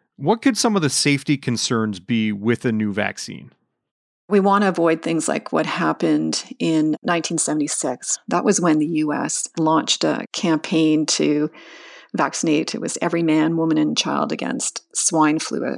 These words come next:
Speaker 2: a feared swine flu pandemic. And one company produced the wrong strain, and the, the shots were blamed for an increase in Guillain-Barré syndrome, which is this rare neurological disorder. So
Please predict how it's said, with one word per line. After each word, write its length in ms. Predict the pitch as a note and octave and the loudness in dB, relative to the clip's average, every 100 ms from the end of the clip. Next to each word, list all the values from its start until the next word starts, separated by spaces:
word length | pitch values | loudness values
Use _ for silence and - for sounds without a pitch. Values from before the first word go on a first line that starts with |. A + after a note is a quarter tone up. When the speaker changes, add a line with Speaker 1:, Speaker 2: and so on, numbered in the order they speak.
| - | -6
Speaker 2:
a 60 | - | -6
feared 280 | - D#3+ | -2 0
swine 460 | - - D3+ D3+ D#3+ | 0 0 0 0 -2
flu 240 | - D#3 | -4 -6
pandemic. 580 | - F3 - D#3 - - - - - - _ - - | -6 -4 -2 -2 -4 -6 -12 -20 -20 -20 _ -20 -2
And 220 | F#3+ E3+ - | 2 2 0
one 240 | F#3 F#3+ | 0 0
company 300 | F#3 E3+ E3+ | 2 0 0
produced 320 | D#3 D#3 D3+ - | 0 0 0 0
the 80 | |
wrong 180 | D#3 - | -2 0
strain, 460 | - - F#3 F3+ F3 | 0 2 2 2 2
and 160 | D3+ | 2
the, 160 | - - | 0 -4
the 160 | D#3+ D#3 | -2 2
shots 340 | - D3+ - | 2 0 0
were 80 | E3 | -2
blamed 380 | D#3+ D#3 D#3 - | 2 0 0 -2
for 500 | - D#3+ D#3 D3 - - - - | -2 2 2 2 -2 -16 -20 -6
an 100 | F3 | -4
increase 540 | - F3 D#3+ E3 D#3+ D#3+ | 0 0 2 2 2 2
in 240 | D#3 D3+ | 2 0
Guillain-Barré 760 | D3+ D#3 D3+ D3+ D3+ D#3+ D3+ D#3 | 0 2 2 2 2 2 0 -2
syndrome, 440 | - D#3 D3 D3+ | -2 -2 -2 -2
which 180 | C#3+ - | -2 -2
is 160 | - - | -2 -4
this 260 | - - | -2 -2
rare 460 | D#3+ D#3 - - - _ | 0 0 0 -4 -6 _
neurological 960 | B3 F3 E3+ D#3 C#3+ C#3 - - - - | -4 0 2 2 2 0 -2 -4 -4 -4
disorder. 460 | E3 - D3+ D3 C#3 | -2 0 2 0 0
So 320 | - E3+ | 2 2